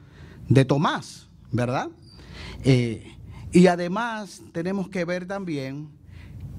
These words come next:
que puede que la causa de la duda pudo haber sido porque lo que allí ocurrió,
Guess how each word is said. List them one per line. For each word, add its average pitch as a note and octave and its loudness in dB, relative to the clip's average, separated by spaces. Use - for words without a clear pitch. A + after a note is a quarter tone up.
que F3 8
puede G#3 -2
que F#3+ -6
la F3 -6
causa G#3 -6
de D#3+ 10
la E3+ 0
duda C3 -8
pudo G3 4
haber E3+ -2
sido C#3+ -6
porque D#3+ 6
lo D#3 -6
que D#3+ -8
allí D3 -8
ocurrió, F3+ -6